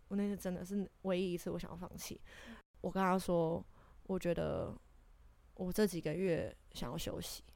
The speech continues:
Speaker 1: 他说：“你别傻了。”他说：“干嘛休息啊？你就继续放啊。”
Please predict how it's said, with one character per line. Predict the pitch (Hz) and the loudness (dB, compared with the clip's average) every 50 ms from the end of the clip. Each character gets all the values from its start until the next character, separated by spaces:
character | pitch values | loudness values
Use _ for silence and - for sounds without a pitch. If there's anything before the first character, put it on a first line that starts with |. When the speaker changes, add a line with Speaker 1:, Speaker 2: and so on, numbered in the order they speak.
| - - - - - - | -20 -20 -20 -20 -10 -4
Speaker 1:
他 | 190 190 180 | -2 0 0
说 | 190 180 190 175 175 170 165 | 2 2 2 2 2 2 0
：“你 | 170 | -2
别 | 180 - 175 170 180 | -2 -2 -2 -2 -2
傻 | - - - - | -2 -2 -2 -2
了。” | - - - - - - - 185 180 180 | -2 -4 -6 -10 -10 -10 -10 -10 -8 -6
他 | 185 185 | -4 -2
说 | 175 185 180 170 170 180 - - - - - | 0 2 2 2 2 0 -2 -8 -14 -16 -4
：“干 | - 214 180 | 0 0 2
嘛 | 165 165 | 2 2
休 | 165 - - 185 165 180 | 0 2 2 0 0 0
息 | - - - - | -2 -6 -6 -6
啊？ | 92 87 | -6 -6
你 | 170 180 | -2 0
就 | - 196 | 0 0
继 | 185 185 | 0 2
续 | 185 180 | 0 2
放 | 180 - - - - | 2 2 2 0 0
啊。” | - - 120 | -2 -8 -10